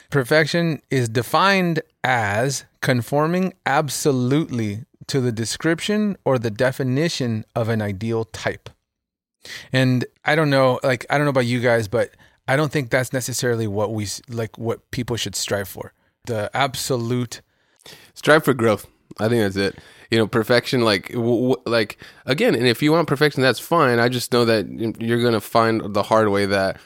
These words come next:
Speaker 2: you're gonna find a blemish in your work any way you look at, or someone else will.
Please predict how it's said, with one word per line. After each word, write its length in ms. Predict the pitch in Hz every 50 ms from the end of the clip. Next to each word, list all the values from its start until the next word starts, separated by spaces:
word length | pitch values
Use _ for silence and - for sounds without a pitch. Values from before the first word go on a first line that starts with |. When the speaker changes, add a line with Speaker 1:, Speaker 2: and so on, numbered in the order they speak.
| _ _ -
Speaker 2:
you're 140 | 101 110
gonna 120 | 110 107 101
find 220 | - - 107 101
a 40 | 98
blemish 360 | 95 95 101 98 101 98 - -
in 60 | 95
your 80 | 92 90
work 200 | 90 92 - - - _ _
any 220 | - 107 107 107 98
way 120 | 98 95
you 80 | 95 95
look 140 | 98 98 -
at, 80 | 113 -
or 120 | 123 117 117
someone 460 | - - - 123 123 127 117 104 107
else 240 | 101 98 101 - -
will. 500 | 92 95 101 107 107 98 80 82 95